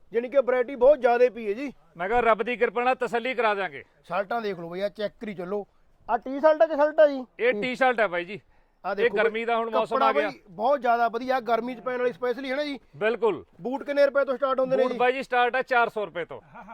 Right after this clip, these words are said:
Speaker 1: ਸਿਰਫ ਚਾਰ ਸੌ ਰੁਪਏ ਤੋਂ ਬੂਟ ਸਟਾਰਟ ਨੇ ਬਾਈ, ਤੁਹਾਡੇ ਸਾਹਮਣੇ ਵੈਰਾਈਟੀ ਬਹੁਤ ਜ਼ਿਆਦਾ
Speaker 2: ਮੈਂ ਕਿਹਾ
Speaker 1: ਪਈ ਹੈ।
Speaker 2: ਰੱਬ ਦੀ ਕਿਰਪਾ ਨਾਲ ਘਰੋਂ ਸੋਚ ਕੇ ਆਣੇ ਆ ਵੀ ਫਾਇਦਾ ਕਰਨਾ ਹੈ ਗਾਹਕ ਦਾ, ਚੀਜ਼ ਦੇਣੀ ਆ ਵਧੀਆ।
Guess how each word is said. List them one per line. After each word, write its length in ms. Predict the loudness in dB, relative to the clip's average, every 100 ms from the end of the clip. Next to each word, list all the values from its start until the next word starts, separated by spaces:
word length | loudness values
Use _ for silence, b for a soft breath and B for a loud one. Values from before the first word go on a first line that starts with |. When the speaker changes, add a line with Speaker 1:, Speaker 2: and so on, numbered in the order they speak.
| -10 -4
Speaker 1:
ਸਿਰਫ 220 | -2 -4
ਚਾਰ 380 | -2 4 4 2
ਸੌ 140 | -2
ਰੁਪਏ 200 | 0 0
ਤੋਂ 120 | -2
ਬੂਟ 240 | -6 -10 -8
ਸਟਾਰਟ 340 | -4 -4 -4
ਨੇ 80 | 0
ਬਾਈ, 160 | -2
ਤੁਹਾਡੇ 400 | 0 -4 -2 -4
ਸਾਹਮਣੇ 340 | -4 -6 -6 -6
ਵੈਰਾਈਟੀ 340 | -6 -10 -10
ਬਹੁਤ 260 | -4 -4 -4
ਜ਼ਿਆਦਾ 240 | -4 -2
Speaker 2:
ਮੈਂ 80 | 0
ਕਿਹਾ 160 | 2 2
Speaker 1:
ਪਈ 60 |
ਹੈ। 80 | 2
Speaker 2:
ਰੱਬ 140 | 0
ਦੀ 120 | -4 -8
ਕਿਰਪਾ 380 | -8 -4 -2
ਨਾਲ 200 | 0 -2
ਘਰੋਂ 260 | -2 -4 -4
ਸੋਚ 300 | -4 -6 -4
ਕੇ 120 | -2
ਆਣੇ 240 | 0 0 -2
ਆ 80 |
ਵੀ 120 | -2 -2
ਫਾਇਦਾ 400 | 2 4 6 4
ਕਰਨਾ 240 | 2 0
ਹੈ 80 | 2
ਗਾਹਕ 260 | 2 2
ਦਾ, 200 | 0 -4
ਚੀਜ਼ 320 | -4 -6 -4 -2
ਦੇਣੀ 200 | 0 2
ਆ 100 | 2
ਵਧੀਆ। 440 | 2 2 2